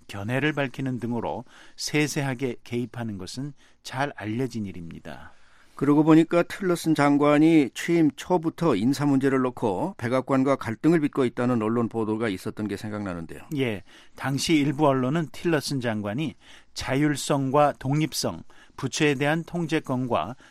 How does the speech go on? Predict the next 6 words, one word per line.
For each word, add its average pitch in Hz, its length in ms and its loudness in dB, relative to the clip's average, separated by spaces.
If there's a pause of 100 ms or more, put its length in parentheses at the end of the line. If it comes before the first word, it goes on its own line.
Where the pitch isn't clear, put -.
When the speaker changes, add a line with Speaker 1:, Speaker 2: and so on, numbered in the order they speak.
Speaker 1:
전통적으로 143 720 -2
그 151 200 -4
자리에 139 380 -2
주어졌던 135 840 -2
권한이 127 480 -2
없다는데 110 760 -6